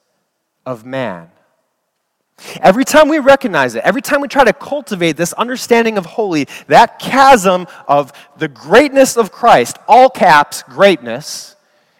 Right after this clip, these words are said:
and the lowercase greatness of man, it grows further and further and a-, apart, as it should,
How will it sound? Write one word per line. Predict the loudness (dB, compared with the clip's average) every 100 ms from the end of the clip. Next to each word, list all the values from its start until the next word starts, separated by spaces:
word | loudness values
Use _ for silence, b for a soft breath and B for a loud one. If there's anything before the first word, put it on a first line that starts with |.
| _ _ -20
and | -12
the |
lowercase | -6 -4 -6 -6 -6 -8 -10 _ _ _
greatness | -10 -10 -8 -12 -10
of | -12 -14 -10
man, | -8 -6 -8 -14 _ B B B B
it | -18 -16
grows | -14 -14 -14
further | -20 _ -10 -10 -8 -10 -12 b
and | -14 -14
further | -12 -8 -6 -6 -8
and | -10 -14
a-, | -16 _
apart, | -20 -10 -6 -4 -6 _ -4
as | -4 -4
it | -10
should, | -14 -10 -10 -10 -14